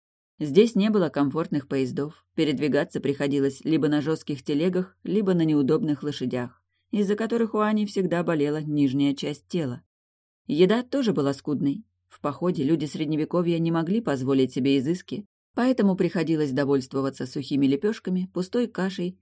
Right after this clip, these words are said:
или жареным мясом. Последнее было редкостью, учитывая, что животных вдоль дороги водилось очень мало, а углубляться в лес охотники не могли,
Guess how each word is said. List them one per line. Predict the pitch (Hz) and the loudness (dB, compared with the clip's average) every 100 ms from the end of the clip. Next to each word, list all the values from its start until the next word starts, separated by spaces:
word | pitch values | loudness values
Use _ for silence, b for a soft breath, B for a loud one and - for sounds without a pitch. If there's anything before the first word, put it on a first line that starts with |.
| _ - | _ 0
или | 254 226 | 2 2
жареным | 139 147 143 135 131 | 2 0 2 2 4
мясом. | 127 123 131 123 - _ _ _ _ _ _ | 2 -2 -8 -10 -12 _ _ _ _ _ _
Последнее | 143 147 147 170 185 185 | -6 -2 0 2 2 2
было | 175 175 | 2 2
редкостью, | 151 175 143 127 131 135 | 2 0 -6 -10 -10 -6
учитывая, | - 127 131 127 135 | -6 -4 -4 -2 -2
что | 131 - 151 | -2 -2 -2
животных | 147 156 185 170 165 | 0 -2 -2 -4 -4
вдоль | 160 170 | 0 0
дороги | 165 156 160 147 156 | 2 0 0 -2 -6
водилось | - 196 190 185 180 - | -2 0 2 2 2 -2
очень | 170 170 170 | -4 -4 -4
мало, | 165 131 123 - _ _ _ | -2 -4 -6 -12 _ _ _
а | 190 156 | -4 -2
углубляться | 139 143 135 135 131 135 | 0 0 0 -2 -2 -2
в | |
лес | 127 151 - | 0 0 -2
охотники | 170 160 202 214 214 | -6 -2 -2 0 0
не | 214 214 | 0 0
могли, | 202 147 165 | 0 -2 -4